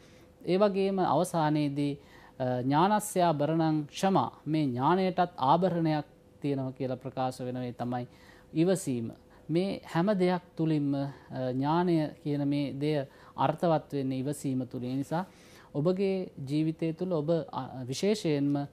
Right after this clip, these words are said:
තීරණ ගන්නකොට, ඔබගේ ජීවිතය සාර්ථක කරගන්නට නම්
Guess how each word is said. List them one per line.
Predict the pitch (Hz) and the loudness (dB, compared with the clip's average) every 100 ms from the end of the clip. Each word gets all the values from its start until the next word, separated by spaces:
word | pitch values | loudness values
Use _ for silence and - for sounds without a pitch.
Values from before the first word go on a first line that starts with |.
| - | -10
තීරණ | 127 127 135 139 | -4 -2 0 -2
ගන්නකොට, | 135 143 147 170 165 175 - - - - | -2 -2 -2 -4 -4 -8 -10 -20 -16 -4
ඔබගේ | 147 170 180 | 2 2 2
ජීවිතය | 151 156 165 165 170 | 0 0 0 -2 -4
සාර්ථක | 165 - 156 190 - 147 | -4 0 0 0 -2 -4
කරගන්නට | 143 131 135 139 127 | -4 -2 -2 -2 -4
නම් | 139 135 | -4 -4